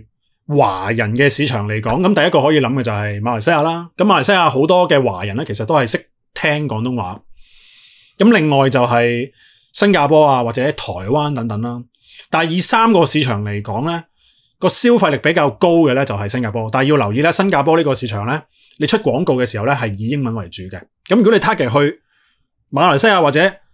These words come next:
台灣嘅話呢，你仍然呢，係可以用中文字。咁無論你係打算發展東南亞或者發展內地市場，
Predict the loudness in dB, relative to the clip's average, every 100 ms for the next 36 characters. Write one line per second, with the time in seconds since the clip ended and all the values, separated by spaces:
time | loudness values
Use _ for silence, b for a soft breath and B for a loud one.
0 | _ -6 0 2 2 2 2 2 0 -2
1 | -4 -4 -4 -4 -2 -2 -2 -4 -2 -6
2 | -6 -6 -6 -10 -14 _ _ _ _ _
3 | 4 6 6 6 4 2 2 2 4 4
4 | 2 2 4 4 4 4 4 4 4 4
5 | 2 2 0 2 2 4 2 2 0 0
6 | 0 -2 -4